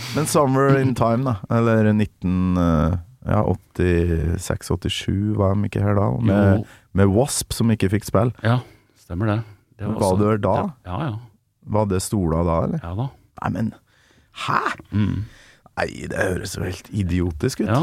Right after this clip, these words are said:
Speaker 2: det var i begynnelsen,
Speaker 1: Men
Speaker 2: Drammenshallen,
Speaker 1: begynte
Speaker 2: så
Speaker 1: ikke
Speaker 2: var
Speaker 1: folk
Speaker 2: det
Speaker 1: å ta, og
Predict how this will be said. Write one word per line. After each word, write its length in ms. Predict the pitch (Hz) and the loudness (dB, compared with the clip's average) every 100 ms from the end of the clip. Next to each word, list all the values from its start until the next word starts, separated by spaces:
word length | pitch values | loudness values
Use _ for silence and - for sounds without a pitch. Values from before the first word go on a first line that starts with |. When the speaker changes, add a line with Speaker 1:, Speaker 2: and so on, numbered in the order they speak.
| 196 | 0
Speaker 2:
det 120 | 123 | 2
var 240 | 104 147 185 | 0 0 -2
i 20 | 165 175 | -2 -4
begynnelsen, 400 | 160 139 - 131 | -4 -4 -4 -2
Speaker 1:
Men 220 | 135 135 | 0 2
Speaker 2:
Drammenshallen, 400 | 123 - 165 139 | 2 2 2 2
Speaker 1:
begynte 80 | 143 | 0
Speaker 2:
så 60 | - | 0
Speaker 1:
ikke 80 | - | 2
Speaker 2:
var 80 | 156 | 2
Speaker 1:
folk 160 | 143 | 0
Speaker 2:
det 80 | 117 | -2
Speaker 1:
å 80 | 151 | -6
ta, 220 | - 135 123 80 | -2 0 2 2
og 440 | 107 135 135 127 | 2 2 0 -2